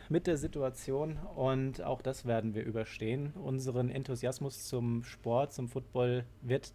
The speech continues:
das nichts, äh, in den Weg setzen. Der Sport ist weiterhin mega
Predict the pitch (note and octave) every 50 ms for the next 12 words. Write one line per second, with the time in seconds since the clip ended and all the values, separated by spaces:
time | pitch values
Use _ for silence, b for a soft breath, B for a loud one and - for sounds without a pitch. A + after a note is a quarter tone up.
0 | - C3 C3 B2 - - - - - - D3+ B2 B2 B2+ C#3 D#3+ - - - -
1 | - - - - - - E3+ D#3 - B2+ B2+ - C#3+ C3 C3 B2+ A#2 A#2 B2+ -
2 | - - A#2 A2+ A2+ - - C3 C#3 D3 C#3 A#2+ A#2+ A#2+ - - A#2 B2+ C#3 -
3 | - E3 - - - - - - - - - E3 C#3 - - C3+ B2 C#3+ F3+ -
4 | E3+ C#3+ C#3 C#3+ C#3+ B2+ A#2+ C3 C#3+ - D#3+ D#3 D#3